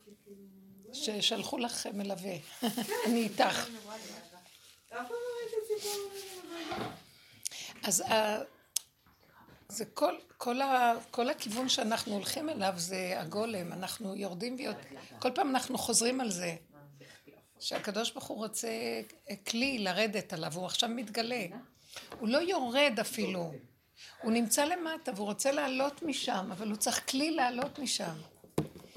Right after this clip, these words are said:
Speaker 2: נכון, אה, שמי שקיבל את העלון, אז אני, על הפסוק הזה, אה, "כחצות הלילה אני יוצא בתוך מצרים",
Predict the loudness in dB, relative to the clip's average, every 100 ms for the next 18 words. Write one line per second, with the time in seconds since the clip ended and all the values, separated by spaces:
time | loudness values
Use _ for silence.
0 | 12 10 -4 -8 -6 -6 -8 -8 -8 -8
1 | -8 -10 -14 -20 _ -20 -18 -18 -18 _
2 | -18 -18 _ 2 2 2 -4 -4 -2 -2
3 | -2 -2 -2 -4 -2 -2 0 -2 -4 -4
4 | -4 -4 -6 -8 -12 -18 -20 -14 -14 -10
5 | -4 -4 2 6 6 4 -2 0 -2 -4
6 | -10 _ _ _ _ _ -18 -18 -10 -6
7 | -6 -8 -4 0 0 6 6 6 2 4
8 | 4 2 0 -2 -2 0 0 -2 6 10
9 | 10 8 2 2 0 2 0 2 2 2
10 | 0 -2